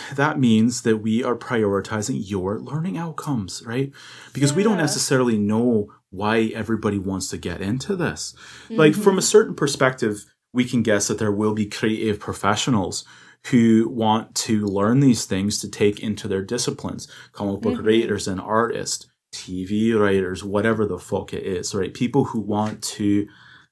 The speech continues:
Speaker 1: get better at their portrayal of these things, right, in a broad sense, and not just be watching for someone else to fuck up and learn not to fuck up in that very specific way, as we started the
Speaker 2: <laughs>
Speaker 1: episode with, right?
Speaker 2: Yeah.
Speaker 1: Um,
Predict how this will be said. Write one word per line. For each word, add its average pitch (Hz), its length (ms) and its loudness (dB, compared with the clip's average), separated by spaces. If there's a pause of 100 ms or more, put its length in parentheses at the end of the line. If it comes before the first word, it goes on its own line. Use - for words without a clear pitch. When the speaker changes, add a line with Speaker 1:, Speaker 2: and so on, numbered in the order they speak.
(140)
Speaker 1:
get 123 200 0
better 117 220 2
at 104 180 0
their 104 160 2
portrayal 110 720 0
of 104 80 -2
these 95 240 -6
things, 95 320 -4
right, 98 160 0
in 104 100 -4
a 98 60 -2
broad 95 400 -2
sense, 110 320 -2
and 101 80 -2
not 98 200 -2
just - 140 -10
be 104 60 -4
watching 98 400 -2
for 95 140 -12
someone 95 300 -4
else 95 180 -4
to 98 120 -10
fuck 87 300 -10
up 87 160 -6
and 98 160 -8
learn 95 180 -4
not 92 220 -4
to 92 80 -10
fuck 90 240 -8
up 87 100 -12
in 92 80 -8
that 87 160 -6
very 92 220 -4
specific - 480 -10
way, 127 260 4 (360)
as 107 160 2
we 110 80 2
started 90 340 4
the 101 120 4
Speaker 2:
<laughs> 117 60 6
Speaker 1:
episode - 360 -2
with, - 260 -12
right? - 200 -6 (140)
Speaker 2:
Yeah. 185 320 -2
Speaker 1:
Um, 113 300 0